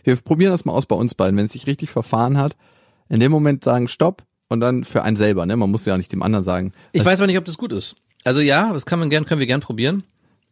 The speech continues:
Speaker 2: Aber ich glaube auch fest daran, dass es ganz wichtig ist, dass man mal richtig aneinander gerät.
Speaker 1: Das eine hat ja mit dem anderen nichts zu tun. Du kannst ja richtig aneinander geraten und wenn du merkst, es eskaliert gerade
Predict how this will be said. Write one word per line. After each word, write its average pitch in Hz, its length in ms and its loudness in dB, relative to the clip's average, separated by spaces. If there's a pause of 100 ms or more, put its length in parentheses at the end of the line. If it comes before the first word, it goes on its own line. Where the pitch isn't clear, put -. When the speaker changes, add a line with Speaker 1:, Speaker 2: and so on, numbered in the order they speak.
Speaker 2:
Aber 123 160 0
ich 139 100 -4
glaube 156 240 2
auch 120 100 0
fest - 220 -2
daran, 127 180 0
dass 117 80 -2
es 110 120 -8
ganz 107 180 -4
wichtig 196 300 -4
ist, 147 240 -6 (100)
dass 143 200 -4
man 127 340 -2 (960)
mal 110 460 2 (380)
richtig 151 340 -4
aneinander 127 360 2
gerät. 95 380 -6 (200)
Speaker 1:
Das 127 220 0
eine 170 220 4
hat 170 120 0
ja 147 80 2
mit 131 120 2
dem 117 80 2
anderen 226 200 2
nichts - 160 -4
zu - 60 -12
tun. 110 160 -2
Du 104 40 0
kannst 135 220 0
ja 127 60 4
richtig 147 260 -2
aneinander 139 340 2
geraten 110 320 0
und 117 100 0
wenn 120 120 2
du 120 60 0
merkst, 127 300 0
es - 80 -10
eskaliert 135 600 0
gerade 117 420 0